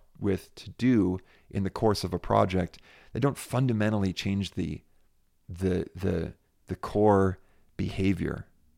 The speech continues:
you know? And so this time box helps us. So here what we're saying is we're, we're saying I can use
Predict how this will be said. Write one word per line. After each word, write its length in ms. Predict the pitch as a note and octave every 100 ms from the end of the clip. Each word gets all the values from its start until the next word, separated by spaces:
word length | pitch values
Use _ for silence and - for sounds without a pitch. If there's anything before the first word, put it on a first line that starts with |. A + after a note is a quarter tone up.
| _ -
you 100 | F2+
know? 240 | F2+ F2+ - _ _ _ _ _ _ - -
And 140 | G#2+
so 380 | - A#2+ A2+ G2 - -
this 180 | A2+ -
time 320 | - B2+ B2
box 460 | G#2 G2 - - - _ _ _ _
helps 460 | - - G2+ - -
us. 380 | E2 - - - _ _ _ _ _ _ _ _
So 200 | - A#2
here 280 | G#2 C3+ C#3
what 200 | B2+ A#2
we're 120 | G#2+
saying 340 | G#2 - A#2+ G#2+
is 120 | G2
we're, 200 | G2+ G2+
we're 160 | G#2 G2
saying 320 | - G#2+ F#2+
I 80 | G2+
can 220 | A2 G2+
use 440 | F#2+ A#2+ C#3+ C#3